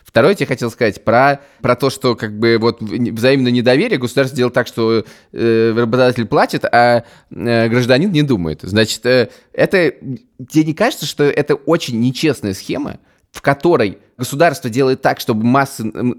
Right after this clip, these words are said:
основная масса населения про это не думала, но самая активная часть населения, а именно работодатели, все те, кто делают бизнес, те, кто делают активные действия,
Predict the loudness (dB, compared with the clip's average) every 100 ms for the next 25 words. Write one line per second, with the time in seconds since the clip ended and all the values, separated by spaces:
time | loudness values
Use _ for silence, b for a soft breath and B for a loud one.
0 | -4 -2 0 2 2 0 -2 -2 0 2
1 | 2 2 0 2 0 2 2 2 0 -4
2 | _ _ _ _ _ _ _ _ 0 2
3 | 2 2 2 2 0 -2 -8 -2 -2 0
4 | -2 -2 0 0 0 0 0 0 0 -2
5 | -4 -4 -2 0 0 0 0 -2 -8 -8
6 | -4 -2 -2 0 0 0 0 -2 -2 -6
7 | -10 -4 -4 -2 2 2 B B -2 0
8 | 2 0 -2 -2 0 0 0 -2 -4 -10